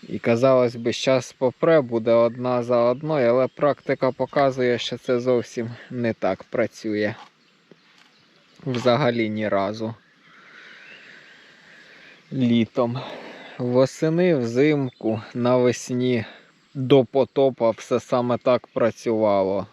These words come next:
Найшов тараньку, дьоргаєш, вона стає, кучно ходить. Але з, після потопу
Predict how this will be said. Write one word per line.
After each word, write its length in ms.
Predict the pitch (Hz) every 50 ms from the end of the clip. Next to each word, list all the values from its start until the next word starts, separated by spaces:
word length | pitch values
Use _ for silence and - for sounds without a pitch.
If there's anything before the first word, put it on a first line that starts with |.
| _ - - -
Найшов 680 | - 120 117 117 120 120 113 - - - 135 127 117
тараньку, 640 | - - 123 123 131 135 139 131 123 110 - 113 113
дьоргаєш, 840 | 107 107 117 110 107 101 95 98 110 104 95 90 87 - - - 110
вона 300 | 110 110 110 110 104 98
стає, 520 | - - - - 123 117 110 107 107 117 127 123
кучно 520 | - - 131 120 - - - - 127 110 101
ходить. 480 | - - - 117 110 110 107 107 104 - _ _ _ - - - - - - - - - - - - - - - - - - - - -
Але 320 | 113 113 113 117 117 113
з, 60 | -
після 460 | - _ - 131 113 - - 131 127 110
потопу 800 | - - 139 123 - - 170 170 160 - _ - 143 139 135